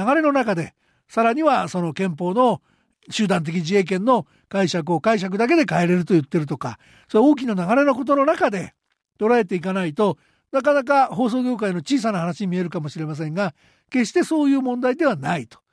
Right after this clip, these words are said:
いうことも合わせて皆さん考えていただけるといいなと私は思います。えー、それでは、えー、お別れする前に、ここで、えー、最初にお約束しました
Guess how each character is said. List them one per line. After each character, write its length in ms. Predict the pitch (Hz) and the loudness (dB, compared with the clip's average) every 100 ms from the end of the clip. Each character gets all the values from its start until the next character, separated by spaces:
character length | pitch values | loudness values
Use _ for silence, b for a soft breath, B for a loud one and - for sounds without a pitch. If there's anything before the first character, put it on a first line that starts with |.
| _ _ _ | _ _ _
い 60 | 254 | -6
う 60 | 233 | -4
こ 120 | 240 | -4
と 100 | 277 | 2
も 300 | 330 254 - | 4 4 2
合 100 | 175 | 2
わ 100 | 196 | 2
せ 140 | 185 170 | 2 -2
て 200 | 269 208 | 0 -2
皆 140 | 175 | -4
さ 120 | 147 | -8
ん 80 | 147 | -8
考 100 | 147 156 160 | -8 -6 -6
え 80 | |
て 80 | 139 | -6
い 40 | 139 | -6
た 120 | 151 | -6
だ 120 | 143 | -6
け 80 | 147 | -8
る 120 | 160 | -2
と 220 | 233 214 - _ - | 0 0 -2 _ -10
い 120 | 151 | -6
い 20 | 131 | -2
な 140 | 214 | -2
と 120 | 214 | 0
私 300 | 160 147 - | -4 -6 0
は 100 | 254 | 0
思 200 | 190 120 | 0 -4
い 60 | 113 | -16
ま 140 | - | -18
す。 220 | - - _ _ _ _ _ _ _ _ - | -18 -20 _ _ _ _ _ _ _ _ -6
え 160 | 214 208 | -2 0
ー、 40 | |
そ 100 | 262 | -2
れ 60 | 262 | 0
で 80 | |
は、 280 | 277 233 185 - | 2 2 -2 -2
え 760 | 190 185 175 165 151 147 - - | 0 2 0 -4 -8 -14 -14 -2
ー、 40 | |
お 40 | |
別 200 | 202 196 | -2 0
れ 80 | 214 | -2
す 120 | - | -2
る 80 | 220 | -2
前 240 | 226 208 175 | 0 0 -2
に、 240 | 214 - _ | -4 -6 _
こ 120 | 151 | -8
こ 120 | 208 | -2
で、 260 | 220 247 - | 2 2 -2
え 480 | 175 165 151 143 147 | -8 -8 -8 -12 -14
ー、 20 | 143 | -6
最 160 | 196 | -4
初 100 | 180 | -2
に 80 | 190 | -4
お 60 | 196 | -4
約 140 | 165 | -6
束 120 | - | -10
し 60 | 202 | -8
ま 120 | 196 | -8
し 80 | - | -2
た 260 | 214 175 | 0 0